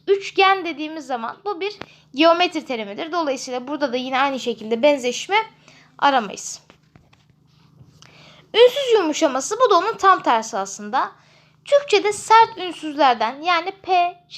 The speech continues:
T, K ile biten bir sözcüğe ünlüyle başlayan bir ek getirdiğimizde bu sözcüğün sonundaki ünsüzün yumuşayıp B, C, D, G'ye dönüşmesi. Yani P,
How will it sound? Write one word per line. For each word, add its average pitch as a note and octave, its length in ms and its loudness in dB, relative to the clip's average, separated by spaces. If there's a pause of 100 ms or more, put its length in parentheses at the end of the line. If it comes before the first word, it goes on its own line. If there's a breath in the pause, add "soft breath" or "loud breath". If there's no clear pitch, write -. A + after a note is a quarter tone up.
(300)
T, F4 300 -2
K F#4 140 -4
ile B3 300 -6
biten A3+ 380 -6
bir E4 180 0
sözcüğe F#4+ 680 2 (580 soft breath)
ünlüyle A4 460 6
başlayan D#4 520 0
bir B3 100 -10
ek G3+ 200 -8
getirdiğimizde A#3+ 800 -10
bu A#4 100 0
sözcüğün D#4+ 520 2
sonundaki E4+ 500 -4
ünsüzün F#4+ 540 -8 (540 soft breath)
yumuşayıp G#4 680 2
B, G#4 320 4
C, F#4+ 240 0 (360)
D, E4 240 0
G'ye D4 280 0
dönüşmesi. G#3+ 560 -8
Yani F4 260 0
P, F#4 340 2